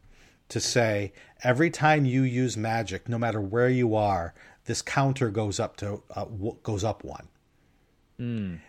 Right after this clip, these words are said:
Speaker 1: And if that counter gets to ten,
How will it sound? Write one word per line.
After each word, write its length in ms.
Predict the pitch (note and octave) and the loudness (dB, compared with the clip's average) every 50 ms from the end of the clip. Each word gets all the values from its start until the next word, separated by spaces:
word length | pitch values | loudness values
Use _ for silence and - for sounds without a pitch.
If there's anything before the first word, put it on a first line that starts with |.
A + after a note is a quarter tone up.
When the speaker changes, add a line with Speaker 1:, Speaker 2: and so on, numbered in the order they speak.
| _ _ _ _ - | _ _ _ _ 0
Speaker 1:
And 420 | C3+ C#3+ D#3+ D#3 C3+ B2 A2+ A2 | 4 6 6 8 6 6 4 0
if 180 | A2+ B2 A#2 - | -4 -6 -4 2
that 240 | - C3+ D3+ - - | 4 4 4 2 0
counter 400 | - D3+ D3+ D#3 D3+ - D3 B2+ | 0 0 2 2 2 2 0 0
gets 320 | A2 A#2 C3 B2 - - | 2 2 2 2 0 -2
to 140 | - - G2+ | -8 -10 -10
ten, 600 | - - - - D3 C#3+ C3 A2+ G#2 G2+ G2+ G2 | -8 -8 -4 0 2 2 2 2 0 -2 -6 -8